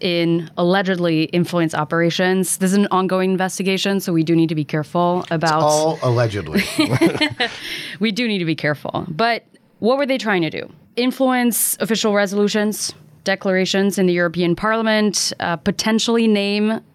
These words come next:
Speaker 1: members of the European Parliament, which we're gonna shorten to M E P going forward, to relevant committees. Who are we talking about here? As the name suggests,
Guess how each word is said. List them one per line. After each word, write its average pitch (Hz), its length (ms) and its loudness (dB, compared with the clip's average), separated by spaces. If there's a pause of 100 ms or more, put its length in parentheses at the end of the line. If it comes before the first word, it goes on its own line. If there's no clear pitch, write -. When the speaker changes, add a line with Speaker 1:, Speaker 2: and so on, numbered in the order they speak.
Speaker 1:
members 190 460 2
of 175 60 -2
the 180 80 0
European 170 340 2
Parliament, 185 580 0
which - 360 -4
we're 170 80 0
gonna 160 240 0
shorten 160 400 0
to - 240 -6
M 147 140 0
E 147 60 2
P 165 360 -2
going 175 240 0
forward, 240 480 2
to 208 180 0
relevant 170 400 0
committees. 160 680 -4 (160)
Who 277 100 0
are 277 100 0
we 254 100 -2
talking 185 380 -2
about 147 220 -6
here? - 380 -6 (200)
As 190 220 -4
the 190 60 0
name 185 280 0
suggests, 254 840 -4